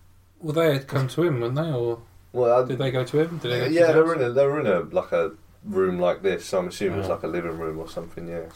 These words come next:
Speaker 2: so.
Speaker 3: Hmm, strange.
Speaker 2: But yeah, scary how your whole
Speaker 3: Hmm.
Speaker 2: personality can just change after, like, your whole life, and then you just wake up after something like that and just someone completely different.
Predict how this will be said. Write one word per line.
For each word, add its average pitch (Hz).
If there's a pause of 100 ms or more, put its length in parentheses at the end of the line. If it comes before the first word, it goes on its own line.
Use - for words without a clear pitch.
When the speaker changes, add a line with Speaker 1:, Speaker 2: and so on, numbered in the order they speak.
Speaker 2:
so. - (380)
Speaker 3:
Hmm, 127 (200)
strange. 101
Speaker 2:
But 165
yeah, 180
scary 175
how 101
your 101 (500)
whole 135
Speaker 3:
Hmm. -
Speaker 2:
personality 120
can 95
just 92
change 98 (400)
after, 104
like, 113
your 101
whole 135
life, 120
and 92
then 92
you 95
just 101
wake 104
up 110
after 92
something 95
like 90
that 101
and 82
just - (160)
someone 202
completely 185
different. -